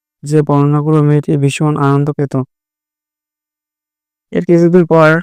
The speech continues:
একদিন কাফকা একটি পুতুল কিনলেন এবং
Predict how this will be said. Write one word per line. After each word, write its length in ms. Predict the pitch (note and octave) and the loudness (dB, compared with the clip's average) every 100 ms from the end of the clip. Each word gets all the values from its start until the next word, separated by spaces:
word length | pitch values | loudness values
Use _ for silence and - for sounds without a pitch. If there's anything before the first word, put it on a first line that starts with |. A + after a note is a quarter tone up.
| - | -2
একদিন 320 | D#3 D3 D#3+ D3+ | -2 0 -2 -2
কাফকা 640 | D3 C#3+ - D#3 C#3+ D3+ G#3 | -2 -4 -4 -2 -2 -2 -4
একটি 260 | C#3+ - | -8 -6
পুতুল 360 | - D3+ - D#3 | -4 -4 -2 -4
কিনলেন 440 | - D3 C#3+ C3+ C3 - _ _ _ | -2 -2 0 0 -4 -10 _ _ _
এবং 120 | E3 | -4